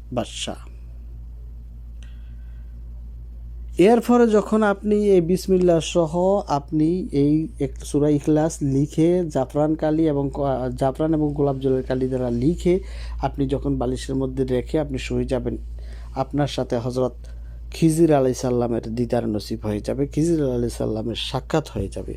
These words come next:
তাছাড়া আপনি যে কোনো রুগীকে আপনি এই ক-, সূরা ইখলাস লিখে দিলে পানির মধ্যে ভিজিয়ে রুগী সেবন করলে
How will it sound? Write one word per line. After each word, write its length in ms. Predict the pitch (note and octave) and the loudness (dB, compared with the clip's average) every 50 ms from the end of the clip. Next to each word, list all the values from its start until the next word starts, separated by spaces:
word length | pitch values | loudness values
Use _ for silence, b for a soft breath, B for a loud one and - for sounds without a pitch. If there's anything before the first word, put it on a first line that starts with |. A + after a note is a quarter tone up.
| - - - - - - - - - - B B B B B B B B | -10 -12 -12 -12 -14 -14 -14 -14 -14 -14 B B B B B B B B
তাছাড়া 440 | - D#3+ D3 - F#3+ G3 G#3 G3 F#3+ | 0 2 4 6 6 8 8 6 6
আপনি 280 | F#3 - F#3+ F#3+ F#3 | 4 4 2 2 2
যে 220 | F3+ E3+ E3 E3+ E3+ | 4 4 4 4 4
কোনো 240 | E3+ F3+ F3 F3 E3+ | 4 4 4 4 4
রুগীকে 640 | D#3+ D#3 D#3 D#3+ D#3+ F3+ F3 - F#3+ F#3+ G#3 G#3 - | 4 4 2 2 2 0 2 2 4 4 4 2 0
আপনি 440 | C#3 C#3 - - - D#3 D#3+ F3+ - - | -2 -4 -4 -2 0 2 2 2 0 0
এই 260 | C#3 C#3 D3 D#3+ F3+ | 0 2 2 2 2
ক-, 280 | E3+ - - D3+ - B2 | 0 -2 -6 -6 -6 -4
সূরা 260 | - - D#3 D3+ D#3 | -2 0 2 2 2
ইখলাস 600 | D#3 C#3+ C#3 B2 D3 D3 C#3+ D3+ D#3+ D#3+ - - | 2 0 0 2 2 2 4 4 2 2 0 -2
লিখে 320 | C#3+ C#3 C3+ C3 - D#3 D#3 | -2 -2 -2 0 0 0 0
দিলে 320 | D3 D3 C#3+ D3 E3 F3 | 0 2 2 2 2 2
পানির 320 | - - C3 C3 C3 C3 | 2 0 -2 0 0 0
মধ্যে 280 | C#3 C#3 C#3+ C#3+ C#3+ C#3+ | 0 -2 -2 -2 -2 -2
ভিজিয়ে 400 | C3 B2 B2 B2+ C#3 D3+ D#3 D#3 | -2 -2 -2 0 2 4 4 4
রুগী 260 | C#3+ C#3 C3 C3 B2+ | 4 0 -2 -2 -4
সেবন 380 | A#2 - B2+ B2 B2+ C3 C3 C3+ | -4 -2 -2 -2 0 0 -2 -2
করলে 480 | - C#3 C3+ C3 C3+ D3 D#3+ F3+ G3+ | -2 -2 -2 0 2 4 4 4 2